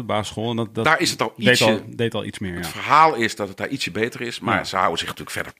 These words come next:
Speaker 2: keurig aan de normen. Er is één type school in Nederland wat daar fundamenteel aan, eh, aan die, aan die poot zaagt. Dat heet de democratische school.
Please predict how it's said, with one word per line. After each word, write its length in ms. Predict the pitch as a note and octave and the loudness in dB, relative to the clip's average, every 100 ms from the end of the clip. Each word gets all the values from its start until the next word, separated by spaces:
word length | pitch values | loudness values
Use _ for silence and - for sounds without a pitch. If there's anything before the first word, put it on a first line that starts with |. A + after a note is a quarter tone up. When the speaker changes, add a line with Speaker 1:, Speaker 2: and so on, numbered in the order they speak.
| - | -8
Speaker 2:
keurig 240 | - A2+ D#2 | 0 2 2
aan 60 | |
de 60 | D#2 | 0
normen. 280 | F2+ G2+ G2+ | 0 0 2
Er 60 | |
is 160 | A#2 - | 2 4
één 220 | D3+ F3+ | 2 2
type 220 | D3+ - | -2 -4
school 260 | - B2 G#2 | 0 2 2
in 60 | |
Nederland 460 | G2 G#2 F2+ E2 - - - - - | 2 2 0 -4 -8 -16 -20 -20 -8
wat 200 | - G#2+ | -2 0
daar 140 | G2 F2+ | 2 2
fundamenteel 600 | - E3 A#2 - G2 - | 4 4 4 6 4 4
aan, 260 | F2 E2+ - | 2 0 -2
eh, 120 | F2+ | -4
aan 120 | - | -2
die, 140 | F2+ D#2+ | -4 -4
aan 140 | - | -4
die 180 | F2+ D#2 - _ | -4 -4 -12 _
poot 220 | A#2 F#2+ | 2 4
zaagt. 560 | - G2+ F#2 - - - _ - - - | 2 2 4 2 0 -10 _ -20 -20 -10
Dat 120 | F#2+ | -4
heet 160 | G#2+ G#2+ | 0 0
de 60 | F#2 | 4
democratische 580 | G#2 G2+ A#2 A#2 - | 4 4 2 2 -2
school. 380 | - - - - | 0 0 0 -4